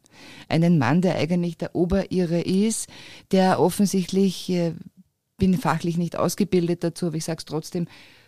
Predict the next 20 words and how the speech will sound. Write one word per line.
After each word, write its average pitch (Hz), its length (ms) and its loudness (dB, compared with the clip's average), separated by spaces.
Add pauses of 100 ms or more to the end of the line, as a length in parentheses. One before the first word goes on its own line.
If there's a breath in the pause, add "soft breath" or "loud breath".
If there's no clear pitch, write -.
(320 soft breath)
voller 214 360 6
Komplexe 180 640 2
ist, 202 320 -4 (440 loud breath)
der 190 100 6
auch 175 80 0
so 180 120 0
dargestellt 160 760 -2
wird. 151 140 -2
Es 151 120 -4
wird 170 140 0
sein 175 160 2
Schreibtisch 143 600 -2
fünfmal 180 500 4
zu - 140 -6
groß 170 500 -2
dargestellt. 160 760 -2
Er 147 240 -2
wirkt 175 300 -4
noch 160 300 -4
zwergenhafter 165 1000 -4